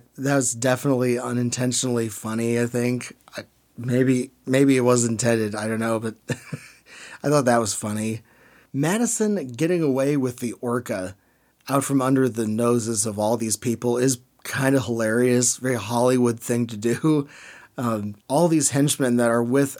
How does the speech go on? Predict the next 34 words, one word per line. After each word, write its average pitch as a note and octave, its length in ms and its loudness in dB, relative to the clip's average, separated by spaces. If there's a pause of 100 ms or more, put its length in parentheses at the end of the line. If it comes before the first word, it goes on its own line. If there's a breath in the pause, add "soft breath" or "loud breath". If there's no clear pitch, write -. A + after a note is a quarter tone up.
Alan B2+ 320 2
Jonah, A2 540 0 (260 soft breath)
they C3+ 160 2
all D3+ 360 2
decide C#3 420 2
to A#2+ 40 -4
take C#3 260 0
a A#2 80 -4
group B2+ 540 -4
bathroom A#2+ 580 -2
break G2+ 360 -8
or A2 80 -10
whatever, G#2 520 -4
and G2+ 120 -4
I G2+ 40 -6
think A2 160 -4
that's G#2+ 220 -2
just - 400 -4
great. G2+ 420 0 (680 soft breath)
I D3 60 -2
heard F#3+ 140 2
a E3 60 0
couple D#3+ 380 -2
people D3 280 0
mention B2+ 420 2
this B2+ 220 0
one C3 180 2
too. G2+ 400 -4 (460 loud breath)
It's C#3 180 -2
hilarious E3 800 2 (280)
how C3 340 0
Madison C3 600 0
is A#2 180 -4
hit C3 360 -2